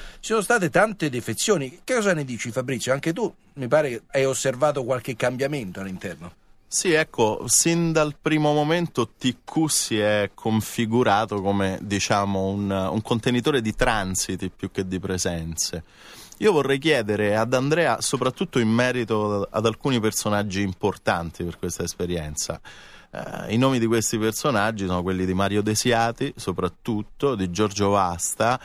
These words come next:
Speaker 2: e poi di Andrea Cortellessa, la cui posizione a noi interessa particolarmente, dato che si tratta di uno dei migliori critici letterari in circolazione.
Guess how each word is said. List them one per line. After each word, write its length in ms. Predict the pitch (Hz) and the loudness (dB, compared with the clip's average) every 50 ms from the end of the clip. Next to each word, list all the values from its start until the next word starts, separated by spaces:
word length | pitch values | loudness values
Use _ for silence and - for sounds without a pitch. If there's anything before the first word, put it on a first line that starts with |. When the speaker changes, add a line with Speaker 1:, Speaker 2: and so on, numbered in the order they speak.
| - - - - - - _ | -10 -20 -20 -20 -20 -4 _
Speaker 2:
e 140 | 135 160 | -2 -2
poi 240 | 165 - 147 139 135 | 0 2 2 2 4
di 80 | 120 113 | 4 2
Andrea 300 | 107 110 110 117 117 107 | 2 4 4 2 2 2
Cortellessa, 640 | 101 107 107 - - 135 110 110 110 101 - 95 | 0 -2 -2 0 -2 0 2 2 0 2 0 0
la 80 | 90 92 | 0 0
cui 160 | 101 123 120 | 0 -2 0
posizione 480 | 107 120 113 110 120 - - 143 127 101 | 0 0 -2 -2 -2 -2 -2 0 0 0
a 40 | |
noi 160 | 98 110 110 101 | 0 0 0 -2
interessa 680 | 95 92 - _ 101 95 98 104 104 - - - 95 | -2 -4 -4 _ -2 0 2 0 0 0 -2 -2 -2
particolarmente, 880 | 87 95 90 - - 95 85 90 92 104 101 - 85 85 87 85 - 78 | 0 0 -2 -2 -6 -6 -4 0 0 0 0 -2 -4 -4 -4 -4 -6 -6
dato 220 | 80 82 82 82 | -4 -4 -4 -4
che 100 | 78 78 | -6 -6
si 200 | 80 - - 87 | -8 -8 -6 -6
tratta 520 | 80 85 82 80 80 - _ - 82 80 90 - - - - - _ | -4 -4 -4 -4 -6 -8 _ -6 -6 -6 -6 -10 -14 -18 -20 -20 _
di 120 | - - | -6 -4
uno 180 | 87 87 87 87 | -2 0 0 0
dei 160 | 85 87 82 | 0 0 0
migliori 460 | 85 85 82 85 87 87 85 87 82 - | 0 -2 0 0 0 0 0 -2 -4 -6
critici 460 | - - 92 92 82 87 - - 82 | -6 -6 -4 -4 -4 -4 -6 -4 -6
letterari 420 | 85 82 - - 85 85 85 82 | -6 -6 -4 -4 -2 -2 -2 -2
in 80 | 80 80 | -2 -4
circolazione. 880 | - - 87 82 - - 85 82 82 - - - - 73 67 71 71 | -4 -4 -4 -6 -4 -4 -2 -2 -2 -4 -4 -6 -4 -6 -8 -10 -14